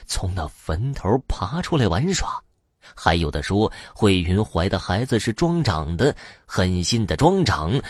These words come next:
把他们都活埋了。也有人说，活埋慧云尸体的第二天，看见一个神仙领着一个孩子在他坟头散步。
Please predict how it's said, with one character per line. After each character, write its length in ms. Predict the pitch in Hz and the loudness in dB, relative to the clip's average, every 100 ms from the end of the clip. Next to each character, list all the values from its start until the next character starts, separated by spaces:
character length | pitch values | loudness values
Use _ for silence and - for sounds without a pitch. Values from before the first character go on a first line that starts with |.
| - - | -8 -4
把 240 | - - | -4 -4
他 120 | - | -6
们 120 | 90 73 | -6 -4
都 180 | 80 | -2
活 360 | 82 - 101 165 | -4 -2 2 4
埋 240 | 120 - | 2 -2
了。 200 | 156 175 - _ _ - - | 0 -2 -4 _ _ -10 0
也 240 | 92 87 | 2 2
有 180 | 85 73 | 0 -2
人 240 | 82 95 | 0 0
说， 320 | 90 110 117 - - | 2 2 2 0 -10
活 260 | - 98 101 | 0 2 4
埋 160 | 92 | 2
慧 200 | 95 104 | 2 2
云 180 | 92 104 | 2 0
尸 260 | 110 120 117 | 0 2 2
体 140 | - | 2
的 100 | 101 | 0
第 140 | 113 104 | 0 2
二 240 | 95 90 | 2 2
天， 260 | - 120 131 - - | 2 0 0 -8 -10
看 280 | - 95 87 | -2 0 0
见 200 | 85 78 | -2 -2
一 120 | 90 | 0
个 160 | 82 76 | 0 -2
神 400 | - 104 147 185 | 0 0 0 0
仙 160 | 156 | 2
领 180 | 117 104 | 2 2
着 120 | 139 | 2
一 120 | 135 | 0
个 160 | 156 131 | 0 -2
孩 420 | - - 82 147 | -4 -6 -4 -2
子 200 | 127 95 - - - | 0 0 -2 -14 -8
在 240 | - 80 | -2 -2
他 160 | - 65 | -2 -6
坟 500 | - - 120 175 190 | -4 0 0 0 -2
头 300 | - 120 165 | -2 -2 0
散 360 | - 160 120 | 0 0 0
步。 220 | 151 156 | 0 -2